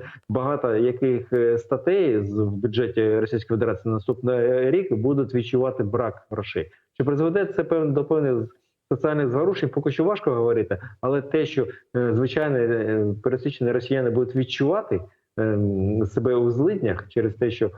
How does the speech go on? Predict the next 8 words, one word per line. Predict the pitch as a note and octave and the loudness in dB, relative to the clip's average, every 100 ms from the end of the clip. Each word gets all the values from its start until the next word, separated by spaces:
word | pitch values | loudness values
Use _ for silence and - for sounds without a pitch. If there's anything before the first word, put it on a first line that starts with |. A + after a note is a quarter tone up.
| - | -2
лева | B2 B2 A#2 A2+ | 0 2 2 0
частка | - A#2 - | -2 -2 -2
російського | A2 A2 G#2+ A2 A2 | -2 -2 -2 0 0
бюджету | A2 G2+ G#2 | 0 0 -2
буде | G2+ G#2 | 0 -2
спрямована | G#2 A2+ A2 G#2+ G#2 G#2 G#2 | -2 -2 0 0 2 0 0
на | - A#2 A2+ | 0 0 2
війну, | A2 F#2+ | 0 0